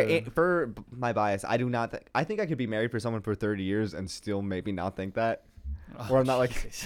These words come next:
Speaker 2: <laughs> no, it's not that I'm, like, actively trying to break up with them. I'm just not, like,
Speaker 1: <laughs>
Speaker 2: I'm just like, "This is what I've been destined to be." <laughs>
Speaker 1: Yeah, you're like, "I'm unhappy and I can't do <laughs> anything
Speaker 2: I'm moving
Speaker 1: about
Speaker 2: with
Speaker 1: it."
Speaker 2: my girlfriend across the country, and I'll bring, hey, babe, if you wanna come, I'll bring you with me.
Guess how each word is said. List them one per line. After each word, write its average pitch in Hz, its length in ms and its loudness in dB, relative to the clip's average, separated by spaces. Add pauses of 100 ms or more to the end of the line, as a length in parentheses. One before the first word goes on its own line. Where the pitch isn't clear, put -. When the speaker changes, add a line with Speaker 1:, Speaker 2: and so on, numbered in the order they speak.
Speaker 2:
<laughs> - 80 -12
no, 240 100 6
it's 202 220 10
not 220 180 10
that 220 120 12
I'm, 165 120 12
like, 143 140 6
actively 143 400 8
trying 117 180 2
to 107 40 -2
break 110 180 0
up 110 100 2
with 110 100 -4
them. 110 120 -4
I'm 107 100 -4
just 107 140 -8
not, 113 120 -4
like, 95 180 -4 (440)
Speaker 1:
<laughs> - 460 -10
Speaker 2:
I'm 156 100 4
just 151 120 0
like, 131 180 4
"This 127 180 0
is 107 120 -4
what 117 140 4
I've 101 180 2
been 113 180 -2
destined 101 400 -4
to 90 60 -6
be." 90 420 -8
<laughs> - 60 -14 (420)
Speaker 1:
Yeah, 120 320 -4
you're 117 100 -4
like, 110 240 -6
"I'm 139 140 -4
unhappy 139 600 -2
and 127 80 -4
I 120 80 -4
can't 123 240 -6
do 143 140 2
<laughs> - 40 -2
anything 175 400 0
Speaker 2:
I'm 190 180 10
moving 220 220 12
Speaker 1:
about 202 80 10
Speaker 2:
with 185 100 10
Speaker 1:
it." - 20 4
Speaker 2:
my 156 120 12
girlfriend 147 640 10 (140)
across 151 400 12
the 139 80 0
country, 123 460 2
and 120 80 4
I'll 156 80 10
bring, 165 200 6
hey, 160 200 8
babe, 156 240 10
if 117 100 0
you 151 80 4
wanna 175 140 4
come, 143 260 2
I'll 123 80 4
bring 123 280 2
you 127 140 2
with 127 220 4
me. 98 260 -6